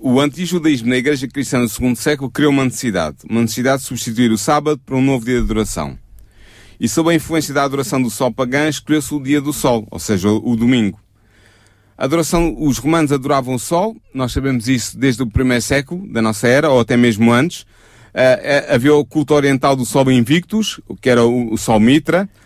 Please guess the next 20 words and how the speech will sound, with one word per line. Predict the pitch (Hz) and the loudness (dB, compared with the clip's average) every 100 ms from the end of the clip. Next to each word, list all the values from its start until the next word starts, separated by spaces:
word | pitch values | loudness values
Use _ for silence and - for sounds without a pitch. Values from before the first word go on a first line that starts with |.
| _ - | _ -2
ou | 113 | -2
o | |
sol | 110 127 117 | 0 2 2
E-, | 127 123 123 - | 2 0 0 0
Elegabal, | 127 120 110 113 107 117 151 156 | 2 4 4 2 4 2 2 -2
também | 113 107 104 | -2 -2 -2
assim | 107 107 | -2 -4
chamado, | 107 110 120 151 - _ - - - | 0 2 2 0 -4 _ -20 -20 -10
ah, | - 135 147 - | 0 2 2 0
e | 160 170 170 160 | -4 -2 0 2
havia | 156 143 180 | 2 2 0
também | 160 160 147 165 180 185 - _ _ _ _ _ _ _ _ | 2 2 4 4 2 -2 -8 _ _ _ _ _ _ _ _
uma | 127 147 | 2 2
importância | - - 170 165 | 0 -4 -2 -2
acrescida | - - 165 160 | -2 -4 -2 0
dada | 151 156 147 | 2 0 0
ao | |
dia | 139 147 | -2 -2
do | 135 | -2
sol | - 147 147 147 | -4 -2 0 -2